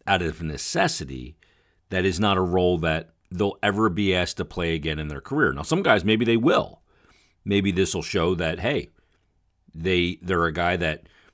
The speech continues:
we thought the player was limited in this regard, but we're finding out that maybe they can play beyond those limitations that we initially thought. You know, you look at some of the players that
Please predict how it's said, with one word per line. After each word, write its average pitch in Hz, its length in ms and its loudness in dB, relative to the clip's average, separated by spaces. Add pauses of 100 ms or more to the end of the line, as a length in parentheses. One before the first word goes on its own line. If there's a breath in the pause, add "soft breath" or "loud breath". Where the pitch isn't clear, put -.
(160)
we 92 120 -2
thought 92 320 0
the 107 80 -2
player 92 400 0
was 85 580 -2 (480)
limited 95 460 0
in 87 140 -2
this 85 200 -2
regard, 92 420 0
but 98 280 0 (100)
we're 92 140 0
finding 92 360 0
out 95 200 -2
that 98 160 -2
maybe 95 480 0 (520 soft breath)
they 90 200 2
can 92 120 0
play 95 220 0
beyond 85 380 2
those 80 200 0
limitations 85 680 -2
that 87 140 -4
we 98 160 2
initially 82 460 -2
thought. 71 500 0 (680 loud breath)
You 135 100 -6
know, 131 80 4
you 117 160 2
look 113 180 2
at 101 80 -4
some 87 200 0
of 80 40 -2
the 76 60 -4
players 95 460 -2
that 92 260 0